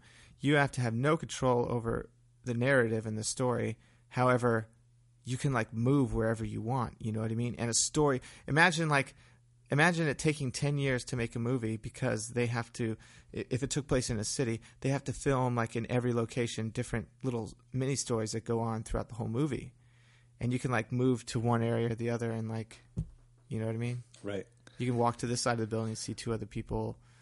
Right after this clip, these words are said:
Speaker 1: that are in the movie, but, you know, they're not in the shot, that kind of thing. But now they are because you walked over there.
Speaker 2: Right.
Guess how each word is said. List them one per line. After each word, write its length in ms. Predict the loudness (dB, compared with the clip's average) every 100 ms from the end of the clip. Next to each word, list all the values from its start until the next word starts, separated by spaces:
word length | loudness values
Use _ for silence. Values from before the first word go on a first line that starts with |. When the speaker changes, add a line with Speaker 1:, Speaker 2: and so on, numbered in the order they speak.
| -8
Speaker 1:
that 100 | 2
are 60 | 4
in 120 | 4
the 60 | 4
movie, 260 | 2 2
but, 200 | 0 -4 -6
you 100 | -6
know, 120 | -6
they're 100 | -6
not 200 | -6 -8 -8
in 80 | -8
the 80 |
shot, 380 | -6 -4 -4 -4
that 100 | -10 -10
kind 120 | -10
of 80 | -10
thing. 260 | -10 -10 -12 _
But 80 | -8
now 160 | -6 -4
they 100 | -4
are 160 | -6
because 260 | -6 -8 -8
you 60 | -8
walked 240 | -8 -6
over 160 | -8 -8
there. 240 | -8 -10 -14 -6
Speaker 2:
Right. 260 | -2 -2